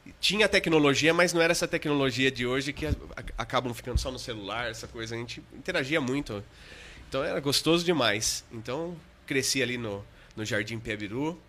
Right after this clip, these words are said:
né? E foi onde eu passei uma boa parte da minha vida, né? Ali junto com meus pais,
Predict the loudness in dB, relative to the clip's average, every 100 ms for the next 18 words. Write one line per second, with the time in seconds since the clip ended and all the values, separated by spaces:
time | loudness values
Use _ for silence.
0 | -20 -20 -20 -20 -14 -12 -12 -16 -20 -20
1 | -20 -20 -20 -16 -10 -6 -4 -6 -6 -6
2 | -6 -6 -6 -6 -4 -2 0 0 -2 -4
3 | -6 -2 0 0 -2 -2 0 0 -2 -4
4 | -6 -10 -16 -20 -20 -20 -20 -20 -20 -20
5 | -20 -8 -2 0 0 -4 -6 -8 -8 -4
6 | -4 -2 0 0 0 0 2 0 0